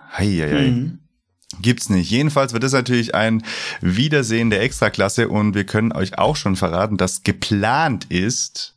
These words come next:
Speaker 1: dass wir am selben Tag noch, also quasi wenn die Emotionen noch Purzelbäume schlagen, werden wir, äh, kurz nach meiner Ankunft die Mikrofone schärfen und euch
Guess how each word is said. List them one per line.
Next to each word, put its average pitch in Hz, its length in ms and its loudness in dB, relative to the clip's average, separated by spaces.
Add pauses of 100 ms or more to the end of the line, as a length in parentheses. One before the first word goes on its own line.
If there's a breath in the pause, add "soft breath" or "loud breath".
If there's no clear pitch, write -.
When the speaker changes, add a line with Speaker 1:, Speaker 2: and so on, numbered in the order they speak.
Speaker 1:
dass 87 260 -2
wir 87 260 -2
am 139 520 0
selben 185 540 0
Tag 151 320 0
noch, 82 260 -2
also 101 200 0
quasi 113 340 2
wenn 120 120 2
die 120 120 0
Emotionen 135 580 0
noch 147 240 -2
Purzelbäume 85 560 0
schlagen, 87 480 -2 (560 loud breath)
werden 110 400 0
wir, 110 520 2
äh, 104 160 -4
kurz 123 260 0
nach 104 60 2
meiner 98 260 0
Ankunft 107 680 0
die 104 240 0
Mikrofone 98 840 0
schärfen 110 720 0 (460 loud breath)
und 98 260 0
euch 95 440 0